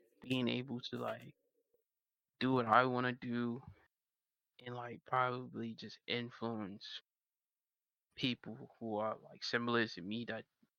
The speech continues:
they could probably do the same thing. But it's just, yeah, just being able to, like, freely create and just, like, live a fun life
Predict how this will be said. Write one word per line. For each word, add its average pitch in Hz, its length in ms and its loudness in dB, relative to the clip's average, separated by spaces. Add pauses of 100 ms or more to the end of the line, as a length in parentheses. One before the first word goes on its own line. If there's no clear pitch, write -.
(680)
they 113 120 -10
could - 160 -14
probably 110 260 -6
do 104 100 -8
the 107 80 -8
same 104 320 -10
thing. 117 300 -6
But 101 200 0
it's 131 160 -6
just, 127 140 -6
yeah, 135 260 4
just - 300 -8 (1400)
being 120 180 -4
able 127 140 0
to, 95 100 -6
like, 110 200 -6
freely 120 320 0
create 117 400 -4
and 131 140 -10
just, 127 280 -10
like, 123 220 -4 (1700)
live 113 120 2
a 120 100 2
fun 123 300 -2
life 113 340 6